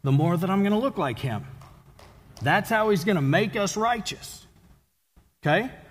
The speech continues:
By believing in Him, that He is who He says that He is,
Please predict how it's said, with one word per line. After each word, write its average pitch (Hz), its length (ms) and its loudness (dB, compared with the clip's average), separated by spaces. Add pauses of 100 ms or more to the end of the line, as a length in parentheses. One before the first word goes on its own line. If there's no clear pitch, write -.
(140)
By 147 140 4
believing 190 680 2
in 151 120 -2
Him, 143 220 0
that 139 140 -8
He 190 260 -4
is 262 280 0
who 202 120 2
He 170 80 6
says 151 380 -2
that 131 120 -4
He 123 140 -6
is, 110 240 -12